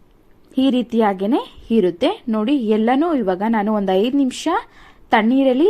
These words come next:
ತೊಳ್ದಿಟ್ಕೊಂಡು ಎಲ್ಲನೂ ಇವಾಗ ಸೋರಕ್ಕೆ ಇಡ್ತಾ ಇದ್ದೀನಿ. ನೀರೆಲ್ಲನೂ ಚೆನ್ನಾಗೆ ಡ್ರೈ ಆಗ್ಬೇಕು, ನೀರ್ ಇರಬಾರ್ದು ಎಣ್ಣೆಗೆ ಹಾಕ್ಬೇಕಾದ್ರೆ. ನೋಡಿ, ಈ ರೀತಿಯಾಗಿ ನಾನು ಎಲ್ಲನೂ ಎಣ್ಣೆಗೆ ಹಾಕಿ ಗೋಲ್ಡನ್ ಬ್ರೌನ್ ಬರೋವರ್ಗುನು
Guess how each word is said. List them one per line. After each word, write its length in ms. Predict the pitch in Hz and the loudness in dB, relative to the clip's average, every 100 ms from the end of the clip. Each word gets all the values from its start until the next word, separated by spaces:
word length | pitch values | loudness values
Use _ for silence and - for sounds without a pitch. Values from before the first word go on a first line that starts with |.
| 403 247 | 0 2
ತೊಳ್ದಿಟ್ಕೊಂಡು 680 | 190 208 220 - 190 196 349 269 214 | 2 2 -2 -2 -2 0 0 0 -2
ಎಲ್ಲನೂ 280 | 226 240 240 208 | 0 0 0 0
ಇವಾಗ 240 | 180 180 359 - - _ - | -2 -2 -4 -6 -18 _ -4
ಸೋರಕ್ಕೆ 460 | 247 220 196 - 339 269 | 0 0 0 -2 -2 -2
ಇಡ್ತಾ 280 | 185 - 196 | -2 -4 -4
ಇದ್ದೀನಿ. 280 | 160 160 262 427 - - - - | -4 -2 -2 -2 -8 -20 -12 -4
ನೀರೆಲ್ಲನೂ 540 | 233 269 277 240 214 311 403 | 0 2 2 2 0 -2 -4
ಚೆನ್ನಾಗೆ 520 | 277 208 214 196 196 349 - - - - 170 | -4 -2 -2 -2 -2 -4 -4 -18 -20 -10 0
ಡ್ರೈ 160 | 196 202 220 | 2 2 0
ಆಗ್ಬೇಕು, 440 | 190 180 175 165 320 427 - 214 | 0 -2 -2 0 -2 -2 -4 -2
ನೀರ್ 220 | 247 240 | 0 0
ಇರಬಾರ್ದು 380 | 196 180 180 175 202 | 0 0 0 0 -4
ಎಣ್ಣೆಗೆ 280 | 190 190 185 | -4 -4 -4
ಹಾಕ್ಬೇಕಾದ್ರೆ. 640 | 175 - 175 170 165 160 277 - - - - - | -6 -6 -8 -6 -8 -2 -2 -2 -8 -20 -14 -4
ನೋಡಿ, 200 | 220 302 359 262 | 0 0 0 -2
ಈ 20 | 254 254 | -2 -2
ರೀತಿಯಾಗಿ 560 | 233 233 214 180 175 185 | -4 -4 -2 -2 -2 -6
ನಾನು 180 | 175 202 403 - - - 226 226 | -4 -2 -4 -6 -20 -6 0 2
ಎಲ್ಲನೂ 300 | 247 254 392 - _ - | 2 0 -2 -6 _ -8
ಎಣ್ಣೆಗೆ 320 | 202 233 233 196 | -2 -2 0 -2
ಹಾಕಿ 260 | 185 - 440 - - - - _ - - | -2 0 0 -2 -18 -20 -20 _ -20 -14
ಗೋಲ್ಡನ್ 580 | 202 202 262 294 294 285 220 | -2 4 6 6 2 2 2
ಬ್ರೌನ್ 300 | 202 202 226 208 | 2 2 2 2
ಬರೋವರ್ಗುನು 800 | 185 185 185 175 175 175 220 | 2 0 -2 -6 -4 -2 0